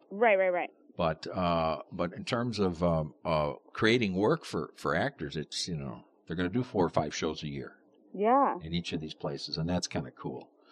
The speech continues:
Speaker 1: It's, yeah.
Speaker 2: Well,
Speaker 1: But it, it always
Speaker 2: welcome
Speaker 1: seems like
Speaker 2: to
Speaker 1: people are working.
Speaker 2: Chicago, and, uh,
Speaker 1: Thank you.
Speaker 2: uh, you, I'm sure you wanna come back here, huh?
Speaker 1: Oh, I would love to. Yeah, I would love to come back and work.
Speaker 2: Well, I
Speaker 1: Absolutely.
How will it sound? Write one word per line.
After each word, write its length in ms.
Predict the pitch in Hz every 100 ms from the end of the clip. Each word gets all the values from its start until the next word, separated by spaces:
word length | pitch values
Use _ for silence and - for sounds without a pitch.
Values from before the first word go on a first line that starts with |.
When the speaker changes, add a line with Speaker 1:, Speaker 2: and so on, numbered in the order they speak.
| - -
Speaker 1:
It's, 100 | 214 - -
yeah. 440 | 208 247 262 180 - - -
Speaker 2:
Well, 200 | 113 127
Speaker 1:
But 80 | 214
it, 180 | 247 - -
it 80 | 226
always 160 | 277
Speaker 2:
welcome 180 | 202 220
Speaker 1:
seems 140 | 226
like 80 | 202
Speaker 2:
to 40 | 196
Speaker 1:
people 140 | 202 196
are 20 | 185
working. 60 | -
Speaker 2:
Chicago, 560 | 175 175 175 139 98
and, 200 | 92 92
uh, 300 | 95 92 85 80 - -
Speaker 1:
Thank 260 | 302 427 330
you. 300 | 285 214 208
Speaker 2:
uh, 60 | -
you, 420 | 208 117 110 107 -
I'm 120 | 110
sure 180 | 117 185
you 80 | 160
wanna 180 | 135 123
come 160 | - 113
back 260 | 110 82
here, 240 | - 52 -
huh? 80 | 98 - - - - -
Speaker 1:
Oh, 120 | 311
I 100 | 294
would 120 | 262
love 180 | 220 247 254
to. 340 | - 190 175 180 -
Yeah, 220 | 214 240 247
I 20 |
would 100 | 233
love 180 | 220 247
to 60 |
come 120 | 240 202
back 200 | 180 180
and 80 |
work. 220 | 175 175 - - - _ - - - - -
Speaker 2:
Well, 160 | 185 190
I 40 | 226
Speaker 1:
Absolutely. 640 | - 196 214 202 180 185